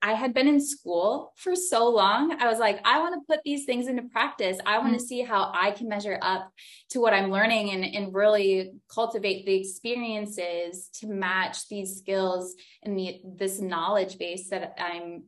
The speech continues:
Speaker 1: you know, acquiring." And so that's really why I wanted to go into the Peace Corps. And then, um, I think there's also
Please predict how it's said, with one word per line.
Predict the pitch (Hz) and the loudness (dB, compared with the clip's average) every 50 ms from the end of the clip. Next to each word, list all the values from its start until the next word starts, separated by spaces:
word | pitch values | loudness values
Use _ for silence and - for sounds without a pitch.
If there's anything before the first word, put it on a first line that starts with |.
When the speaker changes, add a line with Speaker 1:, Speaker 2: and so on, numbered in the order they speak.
| _ _ | _ _
Speaker 1:
you | - 202 | -12 -10
know, | 185 180 175 170 | -8 -6 -6 -6
acquiring." | 190 - - - - 214 208 202 202 185 175 185 196 214 240 247 240 - - - - - 254 - | -6 -8 -10 -8 -4 -2 0 0 0 -2 -4 -8 -8 -10 -10 -10 -12 -14 -16 -18 -18 -18 -12 -6
And | 240 233 240 240 | -4 -2 -2 -2
so | - - 226 214 208 202 202 196 190 190 185 185 - - | 0 2 4 4 6 6 6 4 4 2 0 -2 -6 -4
that's | 214 233 254 247 - - | -4 -4 -4 -4 -4 -4
really | 302 285 277 254 247 240 240 220 208 202 - - _ - | -2 -2 -2 -2 -2 0 0 -2 -2 -4 -8 -14 _ -18
why | - 196 196 202 208 202 | -12 -6 0 2 2 2
I | 196 196 | 2 2
wanted | 190 180 180 175 180 180 185 190 190 | 0 -2 -2 -2 -2 -2 -4 -6 -6
to | - 208 | -6 -4
go | 196 190 180 180 | -2 -2 -2 -2
into | 175 180 196 202 196 | -4 -4 -4 -4 -4
the | 190 190 | -4 -4
Peace | 190 - 208 196 190 - | -6 -8 -12 -12 -12 -8
Corps. | - 226 233 240 240 240 - - | -6 -4 -2 -2 -2 -2 -4 -4
And | 196 196 196 | -6 -6 -6
then, | 190 190 190 190 190 190 190 190 - - - _ _ _ _ _ _ - | -4 -4 -2 -2 -2 -2 -4 -4 -6 -12 -20 _ _ _ _ _ _ -6
um, | 202 196 190 185 185 180 185 185 185 185 185 190 190 190 - - - | -4 -2 -2 -2 -2 -2 -4 -4 -6 -6 -8 -10 -12 -14 -14 -10 -4
I | 226 233 226 | -2 -2 -2
think | 233 240 233 240 - | -2 -4 -6 -2 0
there's | 226 214 208 214 | 0 0 0 -2
also | 208 - 202 202 202 - - 202 196 190 190 185 185 180 185 185 180 - | -4 -4 -4 -4 -4 -2 0 0 2 2 2 0 0 -2 -2 -6 -8 -14